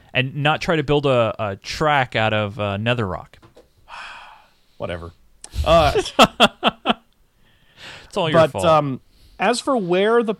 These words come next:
Speaker 2: the actual end portal is, that's a really good question. Um, the best way to find it is, uh, if you have an Ender Pearl,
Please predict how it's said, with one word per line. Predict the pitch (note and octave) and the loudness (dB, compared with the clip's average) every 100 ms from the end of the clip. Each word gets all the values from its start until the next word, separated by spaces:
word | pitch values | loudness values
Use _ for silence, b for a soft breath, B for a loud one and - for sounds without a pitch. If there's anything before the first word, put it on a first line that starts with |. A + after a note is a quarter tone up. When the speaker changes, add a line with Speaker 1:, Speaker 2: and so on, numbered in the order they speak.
| _ | _
Speaker 2:
the | E3+ D#3 - | -4 -4 -2
actual | E3+ - G#3+ G3 | -4 -2 -2 0
end | G3+ | -2
portal | G#3+ G3+ G3 | -4 -2 -2
is, | G3 - - - | -4 -8 -12 -8
that's | G3 C4+ | -6 -6
a | |
really | G#3+ G3+ | -4 -2
good | F#3+ F3+ | -2 -2
question. | G3 G3+ - F3+ | -2 -4 -8 -10
Um, | - F3+ E3+ D3 B2 _ _ _ _ C#3+ C3+ | -6 -2 -2 -2 -8 _ _ _ _ -14 -10
the | D3 | -8
best | A#2 F3+ G#3+ - | -4 -4 -4 -4
way | A#3 | -4
to | G#3+ | -4
find | - G3+ G#3+ G#3+ | -4 -2 -2 -6
it | G3 | -6
is, | E3 D#3+ D#3 D3+ E3+ | -6 -6 -6 -6 -4
uh, | D3 | -4
if | D3+ - | -6 -10
you | G#3+ | -6
have | G3 F#3+ | -2 -2
an | F3+ | -4
Ender | D#3+ F3 F#3+ | -6 -4 -6
Pearl, | - G#3 G3+ C3 C3+ | -4 -2 0 0 -2